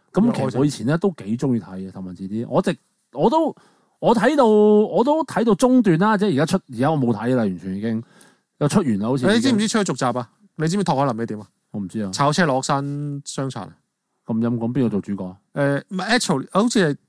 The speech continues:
Speaker 1: 轉，唔係，嗰本唔係叫頭文字 D，但係個同一個世界觀嚟嘅。
Speaker 2: 哦。
Speaker 1: 個男主角個師傅好似就係拓海，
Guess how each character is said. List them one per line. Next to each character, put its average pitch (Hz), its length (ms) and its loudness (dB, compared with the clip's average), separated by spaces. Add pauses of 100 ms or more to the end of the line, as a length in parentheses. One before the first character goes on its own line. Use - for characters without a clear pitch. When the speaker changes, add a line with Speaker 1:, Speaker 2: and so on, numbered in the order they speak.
(140)
Speaker 1:
轉， 175 260 0 (140)
唔 160 40 0
係， 143 120 4 (180)
嗰 214 160 4
本 254 160 2
唔 - 60 0
係 139 100 4
叫 156 100 -2
頭 131 120 -2
文 117 160 -4
字 127 120 -4
D， 185 280 4
但 127 200 2
係 127 80 -2
個 165 120 -8
同 123 180 -10
一 - 20 -2
個 180 80 4
世 165 80 2
界 151 80 4 (100)
觀 170 160 -4
嚟 147 80 -2
嘅。 113 260 -2 (200)
Speaker 2:
哦。 101 80 -6
Speaker 1:
個 185 120 2
男 151 120 2 (140)
主 190 100 0
角 214 80 0
個 180 80 0
師 190 220 0
傅 170 220 -2
好 165 40 0
似 165 140 2
就 117 80 0
係 107 100 -2
拓 110 140 -6
海， 107 120 -12